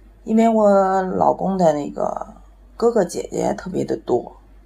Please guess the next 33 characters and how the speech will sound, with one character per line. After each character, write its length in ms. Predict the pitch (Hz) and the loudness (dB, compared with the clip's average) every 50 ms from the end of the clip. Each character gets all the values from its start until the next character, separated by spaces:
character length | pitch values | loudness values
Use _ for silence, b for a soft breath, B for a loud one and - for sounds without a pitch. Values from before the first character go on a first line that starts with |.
| _ - | _ -20
所 240 | - - - 151 160 | -12 -4 -2 -2 0
以 100 | 160 151 | 0 -2
呢， 240 | 139 135 135 131 135 | -4 -4 -4 -4 -4
那 200 | 139 139 139 135 | -4 -6 -6 -6
个 140 | 131 131 139 | -6 -6 -6
侄 400 | - - - 131 135 139 147 165 | -8 -10 -8 -4 -2 -2 -2 0
子 120 | 170 165 160 | 0 0 2
呀、 260 | 143 139 139 135 139 | 2 0 -2 -2 0
外 260 | 156 180 160 139 139 | 2 2 2 2 0
甥 260 | 135 - - - - - | -4 -8 -10 -10 -8 -8
呢 160 | 135 139 139 | -8 -6 -6
也 120 | 135 - | -6 -8
特 260 | - - - 160 131 | -6 -4 -2 -2 -2
别 140 | 127 127 117 | -2 -4 -6
的 120 | 110 127 123 | -6 -6 -8
多。 280 | - 127 - - - - - - - _ _ - - - _ - - - _ - - - _ _ - - - _ - | -8 -10 -12 -12 -12 -14 -20 -20 -20 _ _ -20 -20 -20 _ -20 -20 -20 _ -20 -20 -20 _ _ -20 -20 -20 _ -8
然 180 | - - 143 | -6 -6 -2
后 200 | 143 143 139 143 139 | 0 0 -2 -2 -2
全 340 | - - - 175 - 170 185 | -6 -8 -8 -6 -4 -2 0
都 160 | 185 180 175 | 2 2 2
那 240 | 180 180 165 147 143 | 0 0 0 -2 -2
个， 200 | 135 92 - - - | -2 -4 -6 -8 -8
全 220 | - - - 151 180 | -8 -4 -2 -2 0
都 140 | 190 190 | 0 0
出 180 | 185 - 170 151 | 0 0 0 2
来 140 | 143 135 139 | 2 2 0
了， 120 | - - - - - | -2 -6 -10 -4 0
都 120 | 202 190 | 0 0
是 80 | 180 180 | 0 0
大 80 | - - | -4 -10
小 240 | - - - 131 156 | -8 -6 -6 -6 -6
伙 200 | - 143 - - - | -6 -8 -12 -12 -12
子。 60 | - | -12